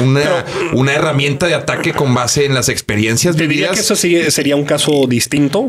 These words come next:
Speaker 1: Sí.
Speaker 2: eh, porque en, en, eh, intercede una realidad patriarcal, de violencia,
Speaker 1: Sí,
Speaker 2: de
Speaker 1: y hay
Speaker 2: difamación.
Speaker 1: pruebas, o sea,
Speaker 2: Pero
Speaker 1: hay
Speaker 2: déjame te pongo un caso que creo sería más contundente. Ahorita sale una fake news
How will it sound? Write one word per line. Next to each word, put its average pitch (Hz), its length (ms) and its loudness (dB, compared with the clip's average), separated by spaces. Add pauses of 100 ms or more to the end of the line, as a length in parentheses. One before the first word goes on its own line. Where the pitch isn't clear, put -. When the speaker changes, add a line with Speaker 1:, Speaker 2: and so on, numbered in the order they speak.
Speaker 1:
Sí. - 260 0
Speaker 2:
eh, 135 500 2
porque 123 500 -2 (160)
en, 127 100 -2
en, - 40 -
eh, - 500 -2
intercede 135 520 0
una 139 160 2
realidad 117 380 0 (320)
patriarcal, 151 580 -2
de 143 80 2
violencia, 135 400 2
Speaker 1:
Sí, 180 120 2
Speaker 2:
de - 80 2
Speaker 1:
y 131 40 -2
hay 120 100 0
Speaker 2:
difamación. 139 640 0 (140)
Speaker 1:
pruebas, 143 640 0
o 113 100 2
sea, 165 140 0
Speaker 2:
Pero - 0 - (200)
Speaker 1:
hay 139 220 -4
Speaker 2:
déjame 208 320 2
te 190 80 0
pongo 196 160 2
un 190 80 0
caso 190 340 0 (140)
que 131 120 -6
creo 135 200 0
sería 131 240 0
más - 420 -2
contundente. 113 540 0
Ahorita 233 240 0
sale 240 240 0
una 226 120 2
fake 170 260 -2
news 156 380 2